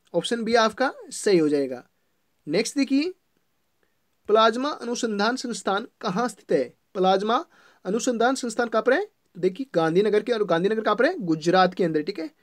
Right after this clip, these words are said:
गुजरात की राजधानी भी है और गांधीनगर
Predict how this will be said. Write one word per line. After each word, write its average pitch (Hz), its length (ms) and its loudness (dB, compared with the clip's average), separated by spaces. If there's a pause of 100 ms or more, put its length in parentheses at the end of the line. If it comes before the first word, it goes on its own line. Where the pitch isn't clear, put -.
(340)
गुजरात 170 400 0
की - 100 -4
राजधानी 202 400 2
भी 254 120 2
है 320 160 -2 (240)
और 208 220 4
गांधीनगर 214 600 0